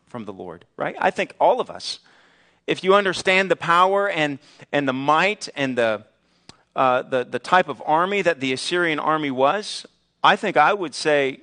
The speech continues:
"I'm checking out on this one because I'm just simply afraid." <laughs> I mean, what's going to happen to me if I go walk through the streets of Nineveh telling them to repent? Another reason why we might think that Jonah,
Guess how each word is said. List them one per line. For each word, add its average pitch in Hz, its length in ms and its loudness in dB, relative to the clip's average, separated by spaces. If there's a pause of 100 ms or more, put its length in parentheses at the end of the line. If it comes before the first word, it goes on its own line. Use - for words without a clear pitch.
"I'm 160 160 0
checking 175 360 0
out 165 200 4
on 143 140 -4
this 165 220 -4
one 139 220 -4
because 135 260 -6
I'm 165 180 -2
just 139 200 -12
simply 123 340 -6
afraid." 104 480 -6 (340)
<laughs> - 1700 -20
I 151 60 2
mean, 139 220 -4
what's 170 240 2
going 175 220 0
to 135 60 -2
happen 139 360 -2
to - 140 -14
me 117 140 -8
if 110 120 -8
I 127 140 -2
go 123 180 -4
walk 131 380 -2
through 135 140 -14
the 110 80 -16
streets - 360 -14
of 98 80 -14
Nineveh 107 560 -14 (460)
telling 135 340 -2
them 107 200 -8
to 107 100 -18
repent? - 600 -18 (1120)
Another 175 340 2
reason 175 380 0
why 156 180 4
we 160 160 -2
might 170 300 -2
think 170 280 -4
that 147 260 0
Jonah, 156 600 0